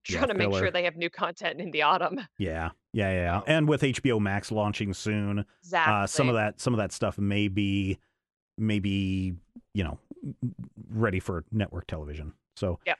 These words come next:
Speaker 1: I, I'm curious, Matthew, because I, I think one of the frustrating things that maybe people going into this book who've never really read any Question except maybe what they've, what they've interpreted from The Watchmen or what they've seen in J L U is that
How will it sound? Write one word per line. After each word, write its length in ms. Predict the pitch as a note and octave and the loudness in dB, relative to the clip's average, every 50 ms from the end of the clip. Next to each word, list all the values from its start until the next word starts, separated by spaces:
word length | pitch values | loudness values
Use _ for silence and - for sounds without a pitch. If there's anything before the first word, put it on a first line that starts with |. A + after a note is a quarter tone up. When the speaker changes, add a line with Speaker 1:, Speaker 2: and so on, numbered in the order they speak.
| - _ - | -4 _ 0
Speaker 1:
I, 100 | G3 G#3+ - | 0 2 4
I'm 160 | G#3 G#3+ G#3 | 2 2 2
curious, 360 | - D4 D#4 D#4+ D4+ A#3 - | 2 2 4 4 2 2 2
Matthew, 240 | A#3+ A3 G3+ F3+ G#3+ | 2 2 2 2 4
because 340 | F3 F#3 - F#3+ F3 D#3 G#3 - | 2 4 4 4 2 2 2 2
I, 60 | E3+ | 0
I 160 | F#3 - D#3 E3+ | 2 2 0 2
think 220 | - B3+ B3 - | 2 0 2 2
one 100 | C4+ B3+ | 2 4
of 60 | G3+ | 4
the 40 | E3+ | 2
frustrating 460 | - - F3+ E3+ - F#3 E3+ D#3+ D3 | 4 4 2 4 4 4 4 4 2
things 380 | C3 - E3 D#3 D#3 D#3+ C3+ - | 2 2 2 2 4 2 2 2
that 240 | D3 B2 B2 - B2 | 2 0 2 0 0
maybe 500 | B2+ B2+ B2 B2 C3 D#3 F3 E3+ E3 C3+ | 2 2 4 4 4 2 2 2 0 0
people 600 | - - D#3 C#3+ C3+ - C3+ C3 B2+ B2+ B2+ A#2 | 0 2 0 2 4 4 4 4 4 4 4 2
going 320 | G#2 A#2+ B2+ B2+ B2 B2+ | 2 2 4 4 4 2
into 260 | - C3+ C#3+ C#3 C#3 B2+ | 2 2 2 2 4 2
this 160 | B2 A2 - | 2 2 0
book 400 | A2+ G2+ G2+ B2 A#2+ A#2 - - _ _ _ _ _ _ _ _ - | -4 0 2 2 2 2 -2 -8 _ _ _ _ _ _ _ _ -4
who've 320 | C#3 C#3+ C3+ C#3 A#2 G2 | 0 2 2 2 2 4
never 200 | D#3 D#3 C3+ C#3+ | 2 4 4 4
really 280 | C3+ C3 B2+ B2 B2 A2+ | 4 4 4 4 4 4
read 160 | A2+ B2+ B2+ | 4 4 4
any 160 | A#2+ A#2 A2 | 4 2 2
Question 400 | G2 - - C3+ A#2 - - B2 | 0 2 2 0 2 2 0 0
except 280 | A2 - - C#3 - - | 0 0 0 -2 -2 0
maybe 360 | A#2 A#2 A#2 A2 A2+ A2+ A2 | 0 0 2 2 2 2 2
what 320 | G#2 F#2+ A#2 B2+ B2+ - - | 2 2 2 0 0 0 -2
they've, 200 | A2+ G#2+ G2 G2 - _ _ _ _ - | 0 0 -2 -4 -10 _ _ _ _ -6
what 200 | - C3+ C#3 C3+ | 0 0 0 2
they've 160 | - C3 A2+ A#2+ | 2 2 2 4
interpreted 680 | A2+ G#2+ G2 - - - G#3 F#3+ - F3+ E3 D#3 C3+ | 2 0 0 -2 2 2 2 4 4 2 2 2 2
from 220 | - D3+ C#3+ C#3 | 2 2 4 4
The 80 | C3+ B2 | 4 4
Watchmen 460 | A2 B2 A#2+ A2+ - - B2+ A#2 A2+ | 4 2 2 2 0 0 2 2 2
or 80 | G#2+ G2 | 2 2
what 260 | G2+ A2 A#2+ - - | 2 2 0 0 0
they've 160 | G2+ G2+ - | -2 -2 -2
seen 260 | - - F#3+ F#3+ F3 | 0 0 2 2 4
in 120 | D#3+ D3 A#2+ | 2 2 2
J 160 | C3+ C3 B2 | 2 2 2
L 100 | A#2+ A#2 | 2 2
U 460 | G#2+ G2+ A2 A2 G#2+ G#2+ G#2+ A2 - | 2 2 2 2 4 2 2 0 0
is 240 | - A#2 A2+ G#2 - | 0 0 0 0 -2
that 380 | A2+ A2 G#2+ G2+ G2+ G2+ G2+ | -2 0 2 2 2 0 0